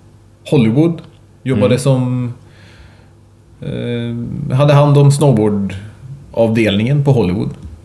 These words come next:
Speaker 1: Eh, he-, alla butikerna, inköp och såna där grejer. Och så...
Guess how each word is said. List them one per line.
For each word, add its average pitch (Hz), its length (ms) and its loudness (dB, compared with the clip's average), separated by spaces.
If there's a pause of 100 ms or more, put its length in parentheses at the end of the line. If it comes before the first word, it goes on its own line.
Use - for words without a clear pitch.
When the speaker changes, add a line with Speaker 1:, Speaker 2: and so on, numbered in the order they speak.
(140)
Speaker 1:
Eh, 107 380 -4 (300)
he-, 117 220 2
alla 95 280 0
butikerna, 104 560 -6
inköp - 500 -6
och 98 220 -8
såna 110 260 -4
där 95 120 0
grejer. 95 360 -6 (200)
Och 110 220 -8
så... 101 760 -8